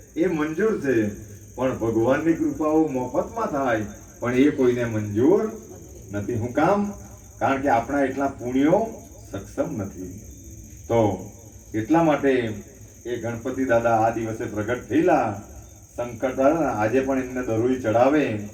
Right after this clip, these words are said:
તો ગમે એટલો દુઃખી હોય, પણ ધીમે, ધીમે, ધીમે, ધીમે એના જીવનમાં સુખ શાંતિ થઈ જાય. અને પછીથી એ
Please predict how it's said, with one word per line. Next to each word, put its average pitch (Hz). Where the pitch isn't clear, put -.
તો 143
ગમે 151
એટલો 220
દુઃખી 156
હોય, 143
પણ 135
ધીમે, 123
ધીમે, 120
ધીમે, 117
ધીમે 107
એના 113
જીવનમાં 110
સુખ 113
શાંતિ 104
થઈ 139
જાય. -
અને 123
પછીથી 123
એ 120